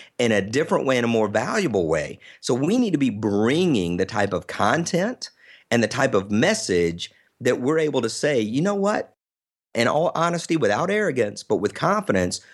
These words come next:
we can say, "There's no better place for this audience to be than hearing this message right here, right now, because of the impact that it's going to make."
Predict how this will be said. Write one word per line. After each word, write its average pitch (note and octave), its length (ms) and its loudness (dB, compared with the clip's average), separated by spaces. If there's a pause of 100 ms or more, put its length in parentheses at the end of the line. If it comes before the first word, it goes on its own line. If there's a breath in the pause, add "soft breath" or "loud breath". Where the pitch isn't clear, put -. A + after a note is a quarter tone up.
(240 loud breath)
we B2+ 100 2
can A#2 160 0
say, A2 260 0
"There's A2+ 220 0
no A#2+ 260 2
better C#3 260 0
place D3 380 -2
for - 60 -4
this A2 300 0
audience B2 460 0
to G2+ 100 0
be C3 240 2
than F#2+ 160 0
hearing A2+ 260 2
this G#2 180 0
message G2+ 600 0
right G#2 280 0
here, D3 300 0
right A2 260 2
now, A#2 420 0 (200 loud breath)
because G#2+ 260 -2
of G2 60 -6
the G2 140 -2
impact G#2 380 0
that E2+ 100 0
it's E2 100 -2
going E2 220 0
to D#2+ 80 0
make." - 340 -4